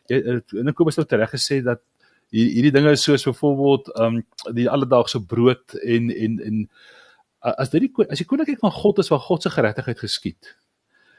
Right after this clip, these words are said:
dan leef ons nou in lyn daarmee. Uh, uh, uh, ek gebruik baie keer vir my belydensklas die eenvoudige beeld gebruik as die,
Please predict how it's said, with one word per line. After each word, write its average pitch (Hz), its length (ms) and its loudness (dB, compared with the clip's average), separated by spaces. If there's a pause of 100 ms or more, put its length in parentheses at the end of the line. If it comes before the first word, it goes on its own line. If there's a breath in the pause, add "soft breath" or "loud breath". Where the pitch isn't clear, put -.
(320)
dan 139 160 4
leef 139 180 2
ons 139 140 0
nou 123 140 4
in 120 100 2
lyn 107 200 0
daarmee. 85 300 -8 (300)
Uh, 120 80 -6
uh, 120 320 -6
uh, 123 140 -6
ek 117 60 -10
gebruik 143 300 0
baie 120 140 2
keer 139 100 -8
vir 135 120 -4
my 120 40 -4
belydensklas 117 480 0
die 120 80 -4
eenvoudige 117 640 0
beeld 113 200 0
gebruik 113 300 -2
as 113 100 -4
die, 120 180 -4